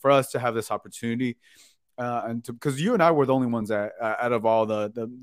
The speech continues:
the local media here from L A, the ones that traveled there. And I think, you know, it's, it's, it's quite, it's quite a feat, you know, and it's, it's something cool that we, you and I were able to,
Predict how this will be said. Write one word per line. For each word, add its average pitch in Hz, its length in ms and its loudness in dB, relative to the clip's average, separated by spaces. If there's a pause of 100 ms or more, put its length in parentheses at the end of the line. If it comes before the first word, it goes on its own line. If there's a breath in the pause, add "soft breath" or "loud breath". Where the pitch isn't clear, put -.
the 123 140 -2
local 127 260 2
media 127 300 0
here 110 180 -4
from 107 180 -6
L 107 200 2
A, 110 200 2
the 107 120 -8
ones 107 180 -6
that 101 160 -4
traveled 117 480 0 (500 soft breath)
there. 120 260 4
And 110 80 2
I 110 60 2
think, - 280 -8
you 143 80 -4
know, 117 120 2
it's, 110 120 -4
it's, 135 340 -10 (100)
it's 135 120 -18
quite, 156 340 2
it's 131 80 -2
quite 156 200 2
a 143 40 0
feat, 135 420 -4
you 143 80 -6
know, 123 160 0
and 123 200 -2
it's, 117 180 -6
it's 135 220 -8
something 131 260 -6
cool 127 180 -4
that 117 160 2
we, 135 300 -6
you 127 160 0
and 123 80 2
I 117 160 4
were 113 180 2
able 110 180 -2
to, 110 320 -2